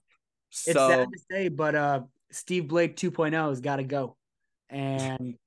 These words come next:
Speaker 2: <laughs> Yeah.
Speaker 1: and, uh, it's, I think every t-, we, this is a topic for another day, but I think every team that is serious about winning a championship should be do-, looking at every option to get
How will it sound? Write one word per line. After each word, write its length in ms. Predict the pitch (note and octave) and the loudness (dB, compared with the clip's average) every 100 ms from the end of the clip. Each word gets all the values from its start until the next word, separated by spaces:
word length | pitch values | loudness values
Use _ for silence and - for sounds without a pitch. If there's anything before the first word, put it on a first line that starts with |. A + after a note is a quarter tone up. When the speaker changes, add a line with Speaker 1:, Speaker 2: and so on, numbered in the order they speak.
| _ | _
Speaker 2:
<laughs> 220 | _ _ | _ _
Yeah. 380 | - A2 G2 C3 | -6 -6 -6 -10
Speaker 1:
and, 240 | C3+ C3+ C3+ | -12 -6 -2
uh, 360 | C3+ C3 C3 A2 _ | 0 0 -2 -6 _
it's, 480 | C#3 D3+ C#3+ - - _ _ - | -6 -6 -6 -12 -16 _ _ -4
I 120 | D#3+ | -2
think 200 | F#3+ D#3 | -2 -2
every 320 | D3+ D3+ D#3 | -2 0 -2
t-, 160 | C#3+ - | -2 -6
we, 180 | D3+ D#3 | -4 -2
this 200 | D3+ D#3+ | 0 -2
is 140 | D3+ | -2
a 60 | C#3 | -4
topic 480 | A#2+ - D3 C#3 C3 | -4 -2 -2 -2 -4
for 80 | C3+ | -6
another 240 | B2+ B2 | -6 -8
day, 240 | A2+ C3 | -6 -6
but 100 | A#2+ | -4
I 60 | C3 | -2
think 160 | D#3 D3 | -2 -4
every 720 | D3 D3+ D#3 E3 E3+ F3 F3+ _ _ - | -4 -4 0 2 4 2 -2 _ _ -12
team 300 | E3 D#3 D#3 | -4 -4 -2
that 120 | D3 | -2
is 160 | C#3 - | -2 -4
serious 360 | C#3 C#3 C#3+ D#3+ | -2 -2 -2 -2
about 160 | C#3+ | -2
winning 240 | C#3 C3+ C3 | -2 -2 -4
a 40 | |
championship 680 | A#2+ B2+ B2+ C#3 C3+ D3 D3 _ _ | -6 -10 -6 -6 -4 -6 -6 _ _
should 180 | - C#3 | -12 -8
be 80 | C3 | -8
do-, 420 | A#2 D3 C#3+ C#3 - | -4 -6 -6 -12 -10
looking 600 | D3 D#3 E3+ E3 E3 D3+ | -4 2 4 4 2 2
at 160 | C#3+ | -2
every 320 | C3+ C#3+ D3 C#3+ | -2 -4 0 0
option 520 | C3 C3 - D3 C#3+ | 0 -2 -4 -4 -4
to 60 | C3+ | -6
get 400 | A2+ B2+ A#2 | -6 -6 -6